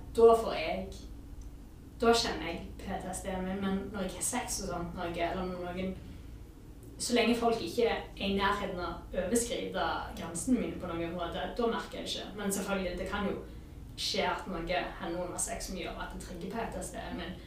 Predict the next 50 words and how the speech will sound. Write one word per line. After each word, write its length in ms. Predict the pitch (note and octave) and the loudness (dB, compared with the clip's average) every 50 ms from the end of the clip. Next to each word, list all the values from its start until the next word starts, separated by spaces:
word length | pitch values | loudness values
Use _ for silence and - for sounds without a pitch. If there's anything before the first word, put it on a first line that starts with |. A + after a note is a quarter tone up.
| - - - | -14 -10 -8
men 100 | G#3+ G3 | -6 -2
ikke 180 | - - A#3 - G3+ | 0 2 2 2 2
enn 140 | G3 G3 G3 | 2 2 2
så 180 | - - - | 2 2 0
lenge 240 | - - E3+ F3 F#3 | -2 -2 -2 -2 -2
jeg, 160 | F3+ F3+ F3+ F3+ - - - - - - - - - - - - | -2 -2 -4 -6 -10 -12 -14 -14 -12 -12 -12 -12 -14 -10 -4 0
det 80 | G#3+ - | 2 4
er 160 | - - - | 4 2 0
ting 220 | - F#3 F3+ F#3 F3+ | -2 -4 -4 -4 -4
jeg 140 | - - - - | -4 -6 -6 -6
har 240 | G#3+ - - - - - G3+ | -6 -6 -6 -6 -6 -8 -8
gitt 180 | F#3+ - - | -6 -2 0
de 80 | F#3+ G3 | 2 4
lov 220 | G3 F#3+ F#3+ - - | 6 6 4 2 0
til, 140 | F#3 F3+ | 0 0
eller 280 | E3 E3+ E3+ E3+ E3+ E3+ E3+ | 0 0 0 0 0 0 0
sagt 240 | G3 G3 F#3+ - G3 | -2 -2 -4 -4 -2
det 80 | F#3+ | -2
er 40 | F#3+ F#3 | -2 0
greit. 420 | F#3 F3+ F3+ F#3 - - - - G3 F#3+ | 0 0 0 -2 -4 -8 -10 -6 -2 0
Det 80 | F#3 | 2
er 240 | F#3 F#3+ F#3+ F#3 F#3 - G#3+ | 4 4 4 4 2 0 0
heller 240 | G#3 G#3 G3 F3+ F3 | 2 2 2 2 2
hvis 140 | - - - - - - - - - - - - - - - | 0 -2 -4 -6 -10 -12 -12 -12 -12 -14 -14 -14 -10 -4 0
det 100 | A3 G3+ | 0 2
begynner 400 | - G3 F#3+ F#3+ F#3 F3 - E3+ | 2 4 4 4 4 2 0 0
å 140 | E3+ E3+ E3+ - - - - - - - - - - - C4+ A#3 A3 - - - - | -2 -2 -2 -4 -6 -10 -12 -14 -14 -14 -14 -14 -10 -8 -6 -6 -6 -6 -8 -8 -4
pushe 380 | A3+ G3 - - - - F3+ - - - | -2 0 2 2 2 2 0 0 0 0
på 120 | G3 F#3+ | 2 2
meg, 100 | F#3 F#3 | 2 2
liksom, 180 | F#3+ F#3+ B3 C4+ | 2 2 4 8
"Å 120 | C4 A3 G3 | 8 8 8
ja, 120 | F#3 F#3+ | 8 6
men 100 | F#3+ F#3+ - | 4 2 0
kan 140 | F#3 F#3 F#3 | 0 0 -2
vi 60 | - | 0
ikke 140 | - G3+ F#3+ | 0 0 2
gjøre 180 | F#3 F#3 F#3 F3+ | 2 2 2 0
det?" 260 | F#3 - - - - - | -2 -4 -8 -10 -8 -6
Og 80 | G#3+ G#3+ G3 | -4 0 0
jeg 140 | F#3 F#3 F#3+ - | 2 2 0 0
sier 220 | F#3 F3+ F3+ F3+ | -2 -2 -2 0
nei, 200 | F#3 F#3 F3 F3 F3+ F3+ | 0 0 2 2 2 2
og 80 | F3+ F3+ | 2 0
det 120 | F3+ - - | 0 -2 -2
fortsetter 340 | - G3 - F#3+ F#3 F3+ F3+ | -4 -4 -4 -4 -4 -4 -6
liksom, 200 | F3 - G#3 A#3+ | -4 0 4 4
"Ja, 80 | B3+ A#3+ | 4 4
ja, 100 | G3 F3+ | 4 2
men" 220 | F#3 F3+ F3+ F3+ | 0 -2 -2 -2